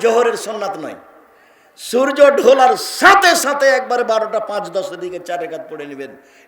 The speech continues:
এটা হলো ভিন্ন। এটা কেন? আব্দুর রাজ্জাক সাহেব, এটা কেন? এটা হলো এখন জান্নাতের সব, এখন আকাশের সব দরজা খুলে দেওয়া হয়েছে। এখন চার রাকাত পড়ে যা বলবেন সেটাই পাবেন, যা বলবেন সেটাই পাবেন,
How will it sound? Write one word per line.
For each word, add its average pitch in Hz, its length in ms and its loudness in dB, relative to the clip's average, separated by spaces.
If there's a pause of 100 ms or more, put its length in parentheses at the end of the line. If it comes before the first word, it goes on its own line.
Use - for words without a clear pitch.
এটা 143 160 -8
হলো 156 140 -8 (140)
ভিন্ন। 165 280 -12 (260)
এটা 190 200 -6
কেন? 226 140 0 (420)
আব্দুর 202 200 -4
রাজ্জাক 226 180 -4
সাহেব, 214 200 -6
এটা 226 200 -6
কেন? 240 140 2 (520)
এটা 254 180 4
হলো 285 160 4 (160)
এখন 247 180 2 (140)
জান্নাতের 220 420 -2 (100)
সব, 359 340 10 (520)
এখন 269 180 -2 (600)
আকাশের 220 340 -4 (120)
সব 359 160 10 (120)
দরজা 269 340 2
খুলে 220 240 -10
দেওয়া 175 200 -2
হয়েছে। - 300 -10 (440)
এখন 202 160 -6 (120)
চার 190 160 0
রাকাত 220 280 0
পড়ে 247 160 -8 (100)
যা 196 80 0 (100)
বলবেন 202 300 -8
সেটাই 160 260 -12
পাবেন, 135 180 -12 (100)
যা 185 60 -6 (100)
বলবেন 180 280 -10
সেটাই 151 260 -12
পাবেন, 123 180 -14